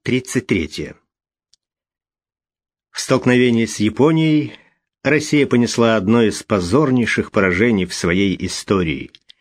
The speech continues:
Бездарное правительство экзамена не выдержало. Вся Россия полыхала яркими огнями революции.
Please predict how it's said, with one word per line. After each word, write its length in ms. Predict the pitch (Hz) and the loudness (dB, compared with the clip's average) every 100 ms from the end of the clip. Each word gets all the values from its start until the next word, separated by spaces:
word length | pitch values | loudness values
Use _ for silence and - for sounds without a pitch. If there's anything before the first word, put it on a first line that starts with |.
| _ _ _ - | _ _ _ -4
Бездарное 640 | 98 110 139 180 139 110 | 0 0 2 2 2 0
правительство 920 | 104 104 123 - 101 - 98 95 85 _ _ | 0 0 0 0 -2 -2 0 0 -2 _ _
экзамена 640 | 113 92 90 131 123 110 | -2 0 0 0 2 0
не 240 | 101 98 113 | 0 2 2
выдержало. 760 | 82 101 76 82 - 69 - - _ _ _ _ _ _ _ _ _ - | 2 0 0 -6 -6 -10 -12 -20 _ _ _ _ _ _ _ _ _ -14
Вся 300 | - 139 139 | -4 0 0
Россия 480 | 135 - 147 135 | 0 0 2 4
полыхала 460 | 123 117 113 131 123 | 4 2 2 2 2
яркими 580 | 117 101 127 107 117 113 | 2 0 -2 0 2 2
огнями 420 | 110 98 120 117 | 2 0 0 0
революции. 800 | 107 104 107 98 - - - 107 | 0 0 0 -2 -6 -12 -12 -14